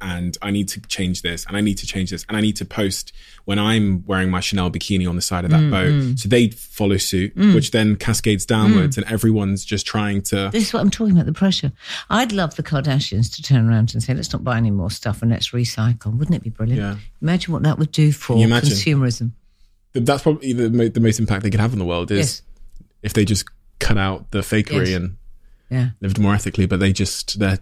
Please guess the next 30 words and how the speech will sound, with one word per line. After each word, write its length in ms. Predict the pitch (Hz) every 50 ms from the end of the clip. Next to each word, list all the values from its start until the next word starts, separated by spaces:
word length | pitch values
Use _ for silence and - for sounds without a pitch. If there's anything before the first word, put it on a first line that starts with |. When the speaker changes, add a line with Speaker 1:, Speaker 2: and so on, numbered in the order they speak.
| - _
Speaker 1:
pinned 420 | - - - 110 104 101 92 - -
back 340 | 104 104 104 - - -
by 400 | - 98 92 95 92 90 92 95 - - -
the 240 | 101 92 92 92 -
financial 520 | - - - 101 95 95 90 87 - -
incentive. 600 | 92 92 - 98 98 101 95 - 87 87 - - - - - -
Speaker 2:
But 120 | - 202 208
I, 200 | 214 220 214 -
you 100 | - 202
know, 160 | 208 190 180
when 100 | 175 185
I 60 | 185 180
was 120 | 180 175
doing 200 | - 180 175 170
my 100 | 160 156
research 460 | 151 151 151 - - 165 151 156 -
for 80 | - 165
my 120 | 156 143
book 340 | 143 147 - 165 156 - -
and 120 | 147 151
looking 380 | 156 165 160 - - 135 131 131
at 140 | 127 - -
the 60 | -
spend 600 | 117 - - - 143 139 139 135 135 135 127 - - -
on 180 | 135 135 131
the 80 | 131 127
pressure 720 | - - - - - 165 160 156 - - - - 135 120 - - -
on 480 | 131 127 127 123 120 117 117 120 - - _ _ _ _ _ _
young 640 | - 143 151 147 139 135 127 131 127 131 135 127 - - _ _
people 540 | - 139 131 117 - - 113 110 113 117